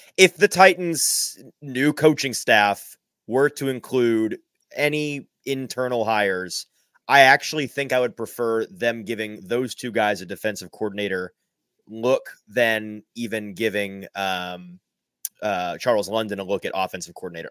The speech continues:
I am a really big fan of both of those two for different reasons. I, I was stoked when they hired Chris Harris. I was a, a fan of his before he was even, uh,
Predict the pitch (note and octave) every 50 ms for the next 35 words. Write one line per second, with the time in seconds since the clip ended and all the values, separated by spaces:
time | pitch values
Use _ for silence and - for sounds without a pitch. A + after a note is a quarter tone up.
0 | - A#2 B2 B2+ B2+ C3 C3+ C3+ B2+ A#2+ _ _ _ _ _ _ _ - C#3 C3
1 | B2+ A#2+ A2+ A#2 A#2+ A#2+ A#2 A#2+ A#2 G2+ A2+ G#2 F2+ - - A2+ A2 A2 A2+ A2
2 | G2+ F2+ D#2+ G#2+ G#2+ A2+ G#2+ - A#2 G#2 A#2+ A#2+ A#2+ - - - - C#3 C3+ B2
3 | - A2 F#2 - A2+ G#2+ - A#2 F#2+ F#2 G2 A2 A2+ G#2 C3 C3+ C3 - - _
4 | _ _ _ _ _ _ _ D3+ - - D#3 F#3 G#3+ G3+ F3 - - - - -
5 | - D#3 D3+ E3 E3 - - D3 C#3 C#3 B2+ G#2+ - C3+ C3+ C3+ A#2+ - - C#3
6 | - - B2+ C3 C3+ C#3 C#3 C3 - - C3+ C#3+ C#3+ B2+ A2+ - - B2 - -
7 | _ A#2+ A#2+ A2 F2+ - _ _ _ _ _ - - - C#3+ D3+ E3+ E3+ E3 D3
8 | G#2 G2+ C3+ C#3+ C#3+ B2 G#2+ G#2 A#2 - - C#3 C#3 B2 B2+ C3+ A#2 G2+ B2 B2
9 | A#2+ A2+ A2 G2+ - _ _ _ _ _ _ _ G2 G#2 G2 F#2+ F#2 F2+ F2+ F2+